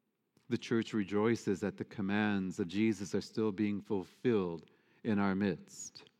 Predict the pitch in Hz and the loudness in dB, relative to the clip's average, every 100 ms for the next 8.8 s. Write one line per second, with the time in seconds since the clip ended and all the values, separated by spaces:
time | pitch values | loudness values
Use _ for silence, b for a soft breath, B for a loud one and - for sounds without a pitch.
0 | _ _ _ _ _ _ _ _ _ _ | _ _ _ _ _ _ _ _ _ _
1 | _ _ _ _ - 117 117 110 110 110 | _ _ _ _ -8 2 6 8 6 4
2 | - 117 120 127 120 117 120 110 92 82 | 4 2 4 2 2 2 2 4 4 2
3 | 87 - - 107 104 104 107 104 - - | -2 -6 -6 0 2 2 0 -2 -8 0
4 | 113 87 85 82 - - - - - 131 | 0 0 -6 -10 -12 -14 -14 -14 -2 4
5 | 120 85 69 - - b b b b b | 4 2 -4 -12 -18 b b b b b
6 | b 113 95 92 98 104 95 95 95 95 | b -2 0 2 4 2 2 2 2 0
7 | 95 92 92 - b b b b - - | -2 -4 -8 -12 b b b b -12 -8
8 | - 104 92 117 - 82 73 82 | -4 -2 0 0 -2 -6 -6 -12